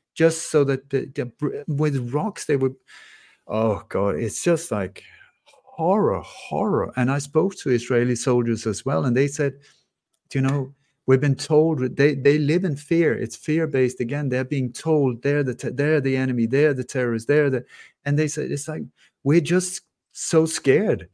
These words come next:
you know. And then after a while, you, you, you're scared and you start shooting and you defend yourselves, you think, and then after a while, it gets just another day at the office, and you become more and more brutal, and then you start, you c-, you know, you lose, you lose the feeling.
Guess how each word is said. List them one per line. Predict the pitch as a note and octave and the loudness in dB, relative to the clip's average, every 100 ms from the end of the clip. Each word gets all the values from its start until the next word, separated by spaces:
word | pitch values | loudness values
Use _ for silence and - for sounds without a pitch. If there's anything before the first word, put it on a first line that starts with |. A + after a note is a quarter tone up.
| _ _ - | _ _ -2
you | C3+ | 2
know. | C#3 D#3 | 2 2
And | C#3+ | 0
then | D#3 E3+ | 2 0
after | D#3+ - | -2 -2
a | C#3 | -2
while, | C3 C#3+ D#3 | 0 -2 -2
you, | C3+ C3 | -2 -2
you, | B2+ B2+ | 0 0
you're | B2+ C3 A#2+ | 0 -2 -4
scared | - - C#3 D3+ | 0 2 4 2
and | C3 | 0
you | A#2 | -2
start | - C#3 B2 | 0 -2 -2
shooting | - C#3 D#3 C#3+ | -2 2 2 0
and | A#2+ | 0
you | A2+ | 0
defend | G#2 B2 - C3+ D#3+ | 0 -4 -2 -4 -2
yourselves, | C3+ - A#2+ A2+ | -4 0 -2 -2
you | A2 | -8
think, | - D3 C#3+ | -6 -6 -4
and | C3 B2 | -2 0
then | C3 C3 - - - - _ - | 0 -2 -8 -20 -20 -20 _ -4
after | C#3+ - | -4 0
a | C#3 | -2
while, | C3+ D3 | 0 -2
it | D3 | -2
gets | C3 B2+ - - | 0 0 -2 -12
just | - B2+ - | -4 -4 -2
another | B2+ B2 B2+ | 0 0 0
day | B2 A#2+ | 0 0
at | A#2 | 0
the | A2 | 0
office, | A#2+ C#3+ C3 - | 0 -2 -8 -4
and | A2+ | -2
you | A2 | -2
become | A2 A2+ A#2 | -4 -4 -2
more | A#2 A#2+ | 0 0
and | A#2+ | 0
more | A2 | -2
brutal, | G2+ A2+ C3+ C#3+ A2+ | -2 0 0 -2 -6
and | A2 | -2
then | A2+ A2+ | -2 -2
you | |
start, | G#2+ - A#2 A2+ | -4 -4 -6 -4
you | A#2+ A2+ | -6 -6
c-, | - C#3+ | -8 -8
you | A2+ A#2 | -2 0
know, | A2+ A2 | 0 -2
you | G#2+ A2 G#2 | -2 -2 -2
lose, | G#2+ C3+ D#3 D3 - - - _ _ _ _ _ | 0 0 0 -4 -8 -14 -18 _ _ _ _ _
you | B2 | 2
lose | A#2 B2+ D3 C#3+ | 4 2 0 -2
the | - A2+ | 0 0
feeling. | - - - C#3+ E3 D3+ G2+ G2+ A2 | 0 -16 -2 2 2 2 0 -2 -6